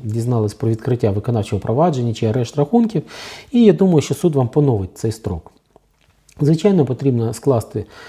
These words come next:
е, належним чином відповідну заяву про скасування саме, е, вірніше, відповідну скаргу на цю постанову про скасування безпосередньо постанови про це адмінправопорушення. І справа, як я говорю, тут не в грошах,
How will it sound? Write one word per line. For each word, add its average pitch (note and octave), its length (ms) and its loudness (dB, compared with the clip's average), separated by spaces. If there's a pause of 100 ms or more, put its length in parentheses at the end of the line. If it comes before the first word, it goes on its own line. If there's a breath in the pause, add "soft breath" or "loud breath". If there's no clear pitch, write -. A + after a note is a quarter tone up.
(300 loud breath)
е, B2+ 80 -8 (320)
належним B2 420 2
чином A#2+ 240 -2
відповідну A#2 420 -2
заяву G3 380 4
про F#3+ 320 2
скасування C3 680 -4
саме, B2 460 -2
е, G#2+ 220 -2 (640)
вірніше, A#2+ 360 2
відповідну B2 480 0
скаргу G3 460 2 (340 loud breath)
на F#3 140 0
цю F3 140 -4
постанову D#3 540 0
про G3 200 2
скасування A#2+ 1040 -2 (300 soft breath)
безпосередньо B2 600 0
постанови A#2 480 0
про - 140 -8
це A#2 160 0
адмінправопорушення. G2+ 840 -4
І G#2 80 -6
справа, D#3+ 460 2
як A2 320 -4
я A2 80 0
говорю, C3+ 420 0
тут - 300 -6
не B2 200 0
в C3 40 0
грошах, A2+ 500 -4